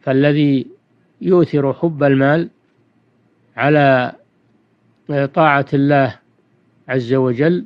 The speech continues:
فيبخل بالزكاة ويبخل بالصدقات، هذا معناه أنه، أنه آثر حب المال على طاعة ربه عز وجل.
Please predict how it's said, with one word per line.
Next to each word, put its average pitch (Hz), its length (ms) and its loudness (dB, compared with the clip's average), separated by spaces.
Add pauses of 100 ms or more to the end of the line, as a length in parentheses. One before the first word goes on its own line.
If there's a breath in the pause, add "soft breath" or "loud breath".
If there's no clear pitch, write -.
فيبخل 139 680 -4 (760)
بالزكاة 139 640 -2 (960)
ويبخل 143 500 0
بالصدقات، 139 840 -4 (800)
هذا 151 560 -2 (880)
معناه 151 680 0
أنه، 135 560 -2 (1200)
أنه 151 540 2
آثر 135 380 -2 (640)
حب 156 280 -2
المال 143 460 0 (600)
على 143 260 4
طاعة 135 420 4
ربه 123 560 0
عز 113 240 -4
وجل. 107 380 -6